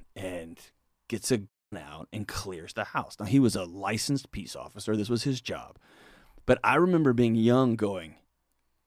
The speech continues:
"That feels like a lot," right? But a hundred percent of his day was dealing with things that never happen,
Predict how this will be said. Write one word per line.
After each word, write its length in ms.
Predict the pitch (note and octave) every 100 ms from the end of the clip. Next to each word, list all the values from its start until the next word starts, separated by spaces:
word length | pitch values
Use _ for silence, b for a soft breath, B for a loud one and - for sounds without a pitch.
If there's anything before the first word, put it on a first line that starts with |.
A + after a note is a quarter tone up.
| -
"That 120 | C#4 -
feels 320 | D4 D4 C4
like 160 | A#3+
a 60 | B2+
lot," 580 | B2+ D#3 F#3+ C#3+ F2 -
right? 340 | A#2+ B2 C#3+ - _
But 480 | A2 D#3 F#3 A2+ D3+ _ _ _ _ _ _ _ _ _
a 100 | C3
hundred 640 | B2 - B2 D3 D#3 D#3+ -
percent 360 | C#3 - B2+
of 80 | A2+
his 180 | A2+ G#2+
day 320 | F2 C2+ - _ _ _ _ -
was 160 | G#2+
dealing 280 | G#2+ G#2+ G#2+
with 120 | G#2
things 280 | - G#2 A2+
that 120 | G2+
never 480 | A2+ G#2+ A2 G#2 F#2+
happen, 480 | - - - -